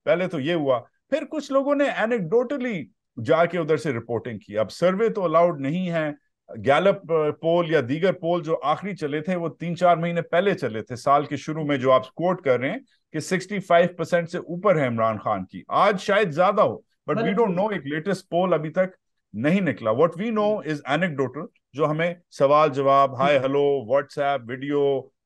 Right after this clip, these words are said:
Speaker 1: अ, हमें जो लोग कान से सुन-, सुनते हैं, आंखों से शायद देख लें,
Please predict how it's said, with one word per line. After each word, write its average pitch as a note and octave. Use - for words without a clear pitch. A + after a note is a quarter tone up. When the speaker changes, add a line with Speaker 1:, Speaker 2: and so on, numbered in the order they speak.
Speaker 1:
अ, C3+
हमें C#3+
जो D3
लोग C#3
कान D3
से D3
सुन-, C#3
सुनते D#3
हैं, D3
आंखों C3+
से C3+
शायद C3
देख C#3
लें, D#3+